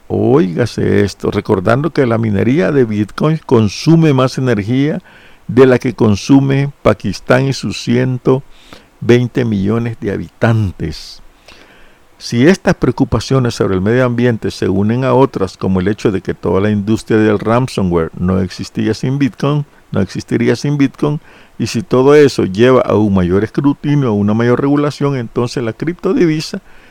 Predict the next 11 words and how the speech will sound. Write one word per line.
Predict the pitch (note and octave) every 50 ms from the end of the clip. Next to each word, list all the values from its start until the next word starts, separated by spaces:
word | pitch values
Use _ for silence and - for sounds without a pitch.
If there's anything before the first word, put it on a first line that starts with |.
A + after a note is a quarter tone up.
| - - - - -
simplemente | - - - B3+ G#3 - - F#3 D#3 C#3 C3 B2+ B2 - B2
desaparecerá | A#2 A#2 - - C3 A#2 - A#2+ A2+ A#2 - - A2+ A2 A2 G#2+ G2+ G2 - - - - - -
y | - B2+ A2
su | - - F3 E3+
reserva | - G#2+ - - - C#3 C3 A#2+ A2+ A2+
de | B2 B2+
valor | B2 A2+ A2+ B2+ C#3+ D3+ F#3 - _ _ _ _ _ _ - _ _ _ _ -
también | E3+ E3+ D#3+ D3 B2+ G#2+ G2+ G2+ G2+ G2+
desaparecerá. | F#2+ F#2+ - - - - F#2+ F2+ F#2 - - - G2 F2+ E2 D#2 E2 - - - - _ - - - _ _ _ _ _ _ _ _ _ _ - _ _ _ _ - - - - - -
También | - D#3 D3 D3+ E3 F#3 G3+ G#3+
el, | G#3 G3 E3 C3+ A2 G2 F#2 F2+ F2 -